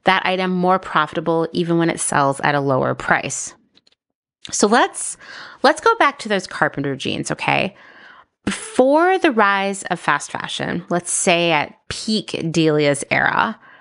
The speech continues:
not the sadness that it became in the aughts. Delia's knew back then that it would s-, in that, Delia's knew that it would sell the vast majority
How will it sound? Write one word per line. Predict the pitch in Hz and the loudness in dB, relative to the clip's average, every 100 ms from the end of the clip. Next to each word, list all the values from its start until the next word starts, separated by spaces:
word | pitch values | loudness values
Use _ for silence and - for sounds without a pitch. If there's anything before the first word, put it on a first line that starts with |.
| _ _ _ - | _ _ _ -2
not | 175 - - - | 0 0 0 0
the | 233 | 0
sadness | - 202 190 185 175 180 - | 2 2 2 0 -2 -2 -2
that | 180 180 | 0 0
it | 180 | -2
became | 175 160 151 160 | -2 0 0 0
in | 170 | 0
the | 180 - | 0 0
aughts. | - - - - - | 0 0 0 -4 0
Delia's | 254 392 466 480 247 | 4 6 6 4 4
knew | 233 220 220 | 4 6 4
back | 202 165 170 - | 4 2 0 -2
then | - - 175 180 | -2 -2 -6 -2
that | 196 | 0
it | 196 233 | 2 2
would | 285 | 0
s-, | - - - - - - - _ _ - | 0 -6 -6 -8 -12 -20 -20 _ _ 2
in | 277 339 392 | 4 4 4
that, | 370 339 - - _ _ _ _ _ _ - - | 4 2 0 -10 _ _ _ _ _ _ -14 0
Delia's | 294 415 480 254 | 4 6 6 6
knew | 220 208 214 | 4 4 4
that | 190 | 4
it | 185 | 2
would | - 165 | 2 -2
sell | - 170 147 147 | 0 2 2 2
the | 160 165 | -2 -2
vast | 170 185 196 202 196 | 0 2 2 2 0
majority | 196 156 151 151 151 151 | -4 0 2 2 2 0